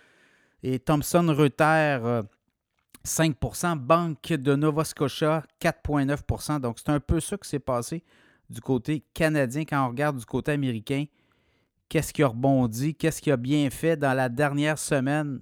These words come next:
au niveau performance de titre? Oui, certainement. Ben, on regarde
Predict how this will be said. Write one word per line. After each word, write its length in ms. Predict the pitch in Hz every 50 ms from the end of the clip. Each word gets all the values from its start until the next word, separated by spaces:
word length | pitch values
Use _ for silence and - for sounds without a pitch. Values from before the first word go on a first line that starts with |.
| - -
au 40 | 110
niveau 440 | 117 120 117 123 143 143 151 147 _ _ _ _ _ _ _ _ - - - - _ _ _ _ -
performance 640 | 156 143 - - 165 151 143 143 156 165 160 135
de 140 | 123 143 135
titre? 380 | 127 - - - 165 - - 92 131
Oui, 260 | 131 135 151 160 120
certainement. 680 | - - 147 139 - - 151 139 127 127 135 147 156 151 _ _ _ _ _ _ _ _ -
Ben, 180 | - 110 113 92 -
on 80 | 120 120
regarde 340 | 110 113 135 139 143 131